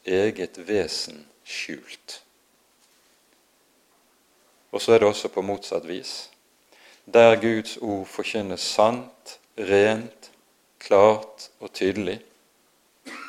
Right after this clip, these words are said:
der åpenbarer Gud sitt ansikt. Der lar han sitt åsyn lyse over sitt folk.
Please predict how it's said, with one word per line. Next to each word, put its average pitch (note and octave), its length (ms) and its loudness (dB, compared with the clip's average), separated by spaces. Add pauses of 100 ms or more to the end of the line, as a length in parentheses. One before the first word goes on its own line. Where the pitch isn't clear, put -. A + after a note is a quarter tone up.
(880)
der G2 160 -2
åpenbarer G2 880 0
Gud F#2+ 240 -8
sitt - 340 -12
ansikt. - 800 -12 (200)
Der G#2 400 2
lar G2 320 2
han F2+ 200 -4
sitt - 420 -12
åsyn E2+ 680 -8
lyse D#2+ 440 -10 (920)
over E2 260 -4
sitt - 280 -16
folk. - 380 -20